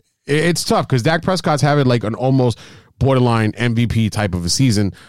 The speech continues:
and, uh, currently right now the fourth overall wa-, quarterback in fantasy football. But, um, like, I still like Sam Darnold over Dak Prescott with his matchup against Miami.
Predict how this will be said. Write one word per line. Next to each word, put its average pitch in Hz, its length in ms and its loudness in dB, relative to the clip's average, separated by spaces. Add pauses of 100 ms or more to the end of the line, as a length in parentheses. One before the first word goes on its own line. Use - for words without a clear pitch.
(560)
and, 113 460 -2
uh, 104 300 -2 (200)
currently 151 280 2
right 120 160 2
now 120 180 2
the 104 140 0
fourth 127 400 -2
overall 110 840 -2
wa-, 110 220 -4 (120)
quarterback 107 500 0
in 98 100 -2
fantasy 101 320 -2
football. 92 440 -2 (800)
But, 127 460 -2 (480)
um, 101 560 -2 (160)
like, 135 200 -2
I 139 180 0
still 180 340 0
like 135 400 -2
Sam 123 520 -6
Darnold 110 500 -4 (200)
over 98 540 -4 (520)
Dak 101 220 -6
Prescott 104 380 -4
with 92 60 -4
his 87 100 -8
matchup 107 320 -6
against 90 240 -8
Miami. 90 440 -6